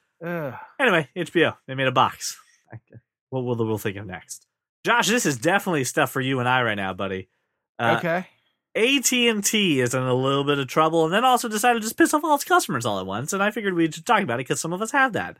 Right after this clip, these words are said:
Speaker 2: A T and T got fined sixty million dollars for throttling its quote-unquote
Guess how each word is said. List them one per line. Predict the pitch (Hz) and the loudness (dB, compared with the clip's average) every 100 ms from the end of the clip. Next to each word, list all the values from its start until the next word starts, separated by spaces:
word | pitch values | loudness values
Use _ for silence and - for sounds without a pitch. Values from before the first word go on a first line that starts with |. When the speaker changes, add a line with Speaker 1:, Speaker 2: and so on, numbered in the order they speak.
| _ _ _ _ _ - | _ _ _ _ _ -2
Speaker 2:
A | 170 220 | 0 2
T | 196 226 226 | 0 0 2
and | 208 | 0
T | 226 233 233 208 | 0 2 2 2
got | 202 151 | 0 0
fined | - 196 190 180 165 | 0 2 2 2 2
sixty | - 359 - 247 | 2 2 2 0
million | 214 202 180 | 0 0 0
dollars | 160 151 147 143 | 2 4 4 0
for | - 135 | -2 -4
throttling | - 165 175 170 160 | -2 0 2 2 -2
its | 131 | -4
quote-unquote | - 202 185 165 170 156 | -2 0 0 0 0 0